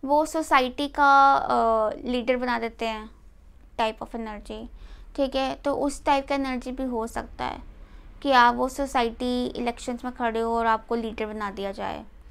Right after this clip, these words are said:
या because quite at a good position, या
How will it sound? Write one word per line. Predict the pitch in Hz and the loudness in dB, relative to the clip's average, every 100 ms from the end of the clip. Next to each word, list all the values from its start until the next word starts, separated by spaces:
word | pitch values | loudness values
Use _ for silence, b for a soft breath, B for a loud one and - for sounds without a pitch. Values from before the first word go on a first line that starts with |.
| b b b - - - 247 208 | b b b -20 -20 -18 -14 -8
या | 226 208 208 220 226 - 233 | -4 -2 -4 -6 -12 -10 -8
because | 240 240 240 233 - - b b b - - - | -2 0 0 -4 -12 -20 b b b -20 -6 2
quite | 247 247 247 - - - - - - - | 4 4 -2 -14 -18 -20 -20 -20 -12 -2
at | 220 | 0
a | 226 | 0
good | 214 226 220 - | 0 0 0 -8
position, | 208 196 - 202 180 202 b b b - | -6 -8 -8 -10 -10 -14 b b b -12
या | 226 208 196 233 | -6 -4 -6 -10